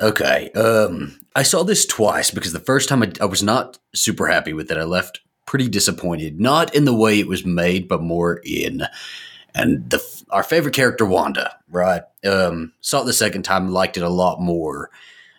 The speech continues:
but still had the same problems with Wanda's arc in it. And I think that is where my problem lies. I think Doctor Strange is incredibly boring.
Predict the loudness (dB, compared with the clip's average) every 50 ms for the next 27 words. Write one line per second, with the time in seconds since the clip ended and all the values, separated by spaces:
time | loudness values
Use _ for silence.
0 | _ -6 -2 -2 0 2 2 2 2 2 0 0 0 -2 -2 -2 0 0 -2 -2
1 | -2 0 0 0 0 -4 -6 -6 -6 -8 -8 -10 -10 -12 -12 -12 -12 -14 -20 -20
2 | _ _ -8 -2 0 2 2 2 2 0 0 0 0 -4 -6 _ -4 -2 -2 -2
3 | 0 2 2 4 4 4 2 2 0 -4 -4 -4 -2 -2 -2 -4 -4 -2 0 2
4 | 2 4 2 0 0 -2 -2 -2 0 0 0 0 -2 -4 -6 -2 0 0 0 0
5 | -2 -6 -8 -6 -4 -4 -4 -4 -4 -4 -4 -4 -4 -4 -4 -2 0 0 0 -2
6 | -4 -8 -6 -6 -6 -6 -6 -6 -6 -6 -6 -2 0 2 2 2 2 2 0 0
7 | -2 -4 -4 -2 -2 -2 -2 -4 -8